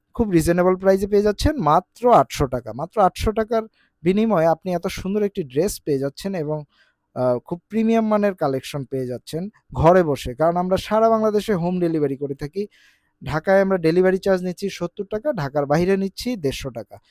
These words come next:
সারা বাংলাদেশ থেকে আপনারা অর্ডার কনফার্ম করতে পারবেন। আমরা কিন্তু আপনার বাসায় গিয়ে হোম ডেলিভারি দিয়ে আসবো। আমরা door to door হোম ডেলিভারি দিয়ে থাকি।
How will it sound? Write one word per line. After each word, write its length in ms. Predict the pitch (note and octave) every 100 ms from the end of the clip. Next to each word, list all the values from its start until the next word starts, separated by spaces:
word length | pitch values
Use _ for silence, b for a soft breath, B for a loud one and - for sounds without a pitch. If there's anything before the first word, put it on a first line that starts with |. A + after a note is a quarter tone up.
| _
সারা 280 | - G#3+ A3
বাংলাদেশ 460 | G#3 G#3 G#3 G#3 -
থেকে 240 | A#3 C#4
আপনারা 340 | C4 D#3 D#3+ D3+
অর্ডার 260 | D3 E3
কনফার্ম 400 | E3 F#3 F3+ F#3+
করতে 280 | F#3 F#3+ G3+
পারবেন। 320 | G3+ G3+ A3+ C4 b b _
আমরা 280 | - D#3+ F3
কিন্তু 240 | F3 G3 G3
আপনার 380 | F3 F3+ F#3+ G3 _ _ _ _ _ _ _ _ _ _ _
বাসায় 440 | B2+ C#3 - F#3+ F#3+
গিয়ে 260 | F#3+ G#3+
হোম 260 | G3+ D3+ D3+
ডেলিভারি 400 | D#3+ E3 F3 G3+
দিয়ে 220 | C#3 C3+
আসবো। 280 | B2+ A2 A#2+
আমরা 220 | C#3+ D3+ C#3 _ _ -
door 180 | D3 F#3 -
to 60 |
door 240 | G#3 A3+ F#3+
হোম 180 | E3
ডেলিভারি 400 | D#3 D3+ D3+ D3+
দিয়ে 200 | C#3+ D#3
থাকি। 320 | E3 F#3 C4+